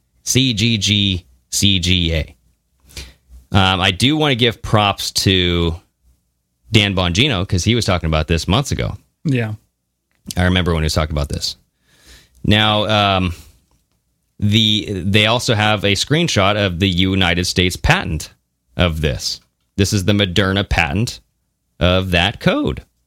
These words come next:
Speaker 1: filed February fourth, twenty sixteen. All right, so they, they filed the patent for this in twenty sixteen. Three years later, we have a pandemic.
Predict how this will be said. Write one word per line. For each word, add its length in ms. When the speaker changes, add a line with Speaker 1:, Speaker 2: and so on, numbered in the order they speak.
Speaker 1:
filed 440
February 520
fourth, 380
twenty 280
sixteen. 1120
All 1400
right, 180
so 220
they, 360
they 360
filed 400
the 60
patent 420
for 240
this 320
in 80
twenty 240
sixteen. 680
Three 240
years 320
later, 320
we 120
have 180
a 40
pandemic. 640